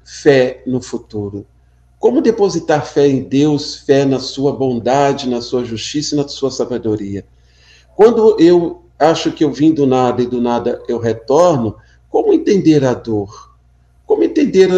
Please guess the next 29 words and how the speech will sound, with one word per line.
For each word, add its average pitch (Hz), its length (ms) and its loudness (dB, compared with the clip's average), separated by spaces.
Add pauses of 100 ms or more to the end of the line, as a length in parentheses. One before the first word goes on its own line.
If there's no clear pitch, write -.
(120)
a, 156 320 2
a 156 40 2
bondade 156 840 2
de 127 140 -4
Deus 160 380 2
e 147 60 2
a 139 40 2
sua 139 280 -2
justiça 120 840 -6 (340)
diante 190 440 4
de 165 80 -4
sofrimentos 160 1040 2
em 165 80 4
que 170 80 -4
eu 180 60 2
não 185 140 4
consigo 214 460 -2
encontrar 147 540 0
a 120 80 0
causa 175 560 2
nessa 147 500 2
existência? 113 920 -4 (580)
Então 196 220 -2
vejam 208 400 -2
que 165 100 -4
a 156 40 0
gente 175 220 0
já 202 160 0
começa 131 520 0